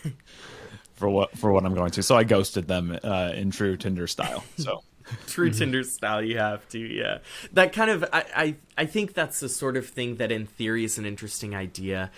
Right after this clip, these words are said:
Speaker 1: but in practice is going to draw mostly people that I'm not trying to build a substantive connection
Speaker 2: Mm.
Speaker 1: with. That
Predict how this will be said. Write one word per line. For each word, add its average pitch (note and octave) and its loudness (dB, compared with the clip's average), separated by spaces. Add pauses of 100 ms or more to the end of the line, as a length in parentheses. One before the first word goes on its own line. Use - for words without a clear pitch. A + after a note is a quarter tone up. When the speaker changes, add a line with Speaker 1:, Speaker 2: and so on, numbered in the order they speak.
(260)
Speaker 1:
but G#2+ 4
in G2 0
practice - 2
is F#2+ -4
going G2 -4
to G2 -6
draw F#2+ -4 (180)
mostly B2+ 2
people G#2+ -4
that G2 -4
I'm G2 -6
not F#2+ -6
trying G2+ -6
to G2 -6 (480)
build B2+ 6
a C#3 0
substantive D3 -2
connection C#3+ -2
Speaker 2:
Mm. C#3+ 4
Speaker 1:
with. C#3+ 0 (420)
That A#2 6